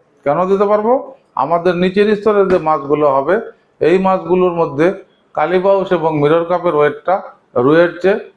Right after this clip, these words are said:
একসঙ্গেই, কিন্তু তাদের ওয়েটটা, আহ, প্রকৃতিগতভাবে বেশি আসবে, ফর্টি পার্সেন্ট,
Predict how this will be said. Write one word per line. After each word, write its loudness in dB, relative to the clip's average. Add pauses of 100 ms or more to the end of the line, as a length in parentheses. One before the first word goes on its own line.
(240)
একসঙ্গেই, -2 (340)
কিন্তু 0 (100)
তাদের 0
ওয়েটটা, 2
আহ, -4
প্রকৃতিগতভাবে 0 (720)
বেশি 0 (120)
আসবে, -4 (720)
ফর্টি 0
পার্সেন্ট, 0